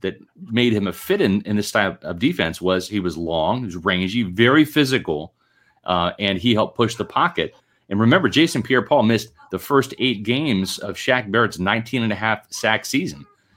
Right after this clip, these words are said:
And Shaq would be the first one to tell you, Carl Nassib's pressure in the face of the quarterback coming from, from the, the left side against the right tackle allowed Shaq to,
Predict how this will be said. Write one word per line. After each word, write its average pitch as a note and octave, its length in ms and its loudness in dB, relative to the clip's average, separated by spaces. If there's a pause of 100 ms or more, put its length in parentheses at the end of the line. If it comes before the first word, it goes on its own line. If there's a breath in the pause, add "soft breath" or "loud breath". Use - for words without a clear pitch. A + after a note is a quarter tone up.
(140)
And F#2+ 220 2
Shaq - 260 0
would C#3 80 4
be - 40 6
the A#2 80 2
first B2 240 0
one A#2 100 0
to G2 60 -2
tell D3 140 2
you, G2 280 2 (180 soft breath)
Carl B2 220 6
Nassib's A#2 440 0
pressure A#2+ 760 0 (360)
in G#2+ 140 2
the G2+ 80 4
face C3+ 420 -2
of A#2 80 0
the A#2 80 0
quarterback A#2 560 0
coming A#2+ 260 0
from, A2+ 400 0 (420 loud breath)
from G#2 320 4
the, G#2 180 2
the G2 120 0
left G#2+ 300 4
side A2+ 560 0 (160)
against G2 300 -4
the G2 80 -2
right G#2+ 220 0
tackle B2+ 520 -2 (880)
allowed G#2+ 580 4 (200)
Shaq G#2 420 0
to, G2 380 4